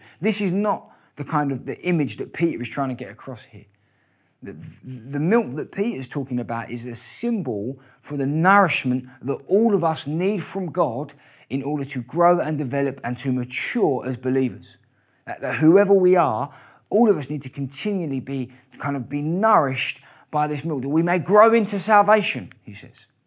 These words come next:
Now, I guess just a, just a word on that, because the, the phrase that he actually uses is that we must long for it. Now, you, you don't need to be a parent to know, right, that when it comes to babies and milk,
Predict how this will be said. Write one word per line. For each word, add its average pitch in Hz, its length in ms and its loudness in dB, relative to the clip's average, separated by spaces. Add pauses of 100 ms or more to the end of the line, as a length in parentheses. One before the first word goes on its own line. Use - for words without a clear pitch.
(1400)
Now, - 520 -6
I - 120 -2
guess 220 160 0
just 208 180 -6
a, 180 60 0
just 196 260 -4
a 175 60 4
word 233 320 4
on 135 100 0
that, 117 160 -2
because 147 320 -2 (160)
the, 156 140 -2
the 165 120 0
phrase - 420 0
that 151 120 -2
he 160 140 2
actually 156 600 -6
uses 147 500 0
is 127 100 -8
that 131 100 -4
we 156 180 0
must 160 300 -6
long 196 380 2
for 110 240 -10
it. - 80 -20 (1700)
Now, - 240 -4
you, - 440 -14
you 226 80 0
don't 240 180 4
need 240 140 0
to 196 60 -6
be 202 120 0
a 190 80 4
parent 185 400 2
to 175 100 -4
know, 170 200 2
right, 117 280 -2
that 107 80 -12
when 196 180 -2
it 247 120 -6
comes 220 300 -2
to 175 100 -2
babies 185 580 2
and 160 300 -4
milk, 131 320 -4